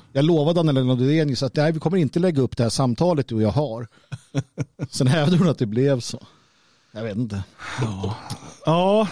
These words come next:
Speaker 2: tjugotjugotre framför oss alltså. Det, vi har ju också frågat, eh, lite grann på Twitter och Telegram och sådär vad folk, hur folk tror att året, eh, blir.
Speaker 1: Mm.
Speaker 2: Eh, och, eh, vi ska ta in det lite senare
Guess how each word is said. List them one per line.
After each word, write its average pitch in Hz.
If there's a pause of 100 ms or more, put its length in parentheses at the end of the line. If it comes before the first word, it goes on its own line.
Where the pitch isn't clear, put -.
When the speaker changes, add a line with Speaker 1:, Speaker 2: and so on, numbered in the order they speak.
(100)
Speaker 2:
tjugotjugotre 180
framför 123
oss 117
alltså. 120
Det, 147
vi 151
har 170
ju 160
också 170
frågat, 160
eh, 151
lite 147
grann 139
på 151
Twitter 156
och 151
Telegram 147
och 165
sådär 139
vad 123
folk, 123 (380)
hur 151
folk 147
tror 160
att 131
året, 120
eh, 117
blir. 104 (720)
Speaker 1:
Mm. 120
Speaker 2:
Eh, 127 (200)
och, 123
eh, 123
vi 143
ska 135
ta 147
in 131
det 117
lite 110
senare 113